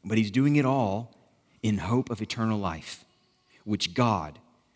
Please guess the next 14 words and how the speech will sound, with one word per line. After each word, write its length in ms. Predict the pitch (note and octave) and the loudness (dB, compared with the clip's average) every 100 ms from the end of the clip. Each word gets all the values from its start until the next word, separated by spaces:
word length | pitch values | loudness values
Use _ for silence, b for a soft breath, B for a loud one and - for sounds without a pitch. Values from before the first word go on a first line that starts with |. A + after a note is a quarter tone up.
| b - | b -6
who 100 | G#2 | -4
never 500 | F#2 G#2 A2+ A#2 C3 | 0 2 2 2 -2
lies, 460 | A2 E2+ D#2 - _ _ _ _ _ _ _ _ | -4 -6 -12 -20 _ _ _ _ _ _ _ _
promised 460 | - A#2 G#2+ G#2+ - | -8 -2 -2 -2 -6
before 260 | G2+ G#2 G2 | -12 -12 -10
the 160 | G2 | -8
ages 460 | F#2 F#2 F2+ F2 - - | -8 -8 -10 -14 -18 -16
began. 400 | F2+ F2+ D#2+ D#2+ F2+ _ _ _ _ _ _ _ _ _ b b | -10 -8 -10 -16 -20 _ _ _ _ _ _ _ _ _ b b
Friends, 260 | C#3+ C3 | 2 2
the 100 | A#2+ | 0
horizon 600 | G#2+ A#2+ A#2+ C3+ C#3+ B2 | -2 0 2 2 2 0
for 140 | A2 A2+ | -4 -6
this 240 | A#2 - | -6 -2
letter, 400 | A2+ A2+ F#2 E2+ | 0 2 0 -6